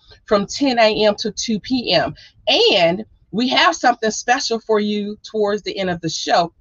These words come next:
pertaining this particular event. So make sure you stay until the very end, because you don't want to miss what we have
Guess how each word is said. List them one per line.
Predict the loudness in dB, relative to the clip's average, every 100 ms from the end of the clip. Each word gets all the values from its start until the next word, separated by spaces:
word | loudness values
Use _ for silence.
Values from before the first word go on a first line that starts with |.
| _
pertaining | -8 -8 -4 -2 -2 -2
this | -2 -2
particular | -6 -10 -10 -8
event. | -6 -4 -2 -2 -4 -14 -20 -14
So | 0 2 4 0 -4 0
make | 2 2 0
sure | -8 -4 0 0
you | -2 -6
stay | -14 -8 -8
until | -8 -12 -12 -14
the | -14
very | -14 -12 -10 -12 -12
end, | -10 -6 -8 -10 _ _ -14
because | -8 -6 -4
you | -4
don't | -6 0 2 2
want | -2 -4 -4
to | -6 -6
miss | -2 -2 -4
what | -6 -2 -2 -2
we | -10
have | -10 -4 -4